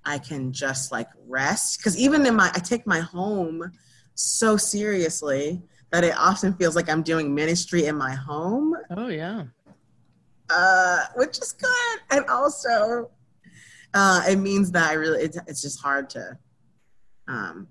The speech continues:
Speaker 1: turn off the, in some cases, hypervigilance about
Speaker 2: Mm.
Speaker 1: the work. Um,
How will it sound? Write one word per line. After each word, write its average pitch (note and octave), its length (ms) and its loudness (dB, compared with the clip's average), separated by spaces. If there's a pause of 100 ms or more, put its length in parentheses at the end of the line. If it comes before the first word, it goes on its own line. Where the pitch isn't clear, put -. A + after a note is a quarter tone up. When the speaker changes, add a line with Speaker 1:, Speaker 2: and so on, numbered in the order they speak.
(2000)
Speaker 1:
turn F#3+ 340 2
off D3+ 600 2
the, C3 580 -4 (1000)
in E3 100 -2
some F3 180 0
cases, D#3+ 320 -6
hypervigilance C3+ 1160 -6
about - 420 -10 (180)
Speaker 2:
Mm. D3+ 340 -10 (160)
Speaker 1:
the B2+ 60 -10
work. - 400 -10 (440)
Um, D3 440 -4